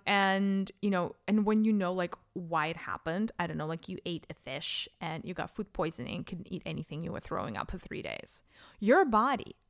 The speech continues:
for the rest of your life is going to have at least a small aversion to that particular kind of fish that you ha-, got f-, food poisoning from,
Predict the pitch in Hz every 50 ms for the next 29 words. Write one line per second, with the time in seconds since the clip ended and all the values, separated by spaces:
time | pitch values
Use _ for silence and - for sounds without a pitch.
0 | _ - - - - 220 208 202 196 214 226 247 - - 339 311 311 302 262 247
1 | 233 214 165 - - - - _ _ - - - - - 226 196 202 196 208 208
2 | 226 233 247 254 - - - 214 196 190 196 190 - _ _ _ _ _ _ -
3 | - 208 - - 254 254 - - - _ _ _ _ _ - - - - - 214
4 | 208 220 240 - - 214 190 185 190 196 190 - 196 190 - - - 185 175 175
5 | 165 165 - - _ _ - 196 190 214 196 - 190 175 170 - 185 165 151 156
6 | - - - 156 170 175 - - - 165 - - - - - 160 156 - - -
7 | - - - - 190 - - - - - - - - - - - - - - -
8 | -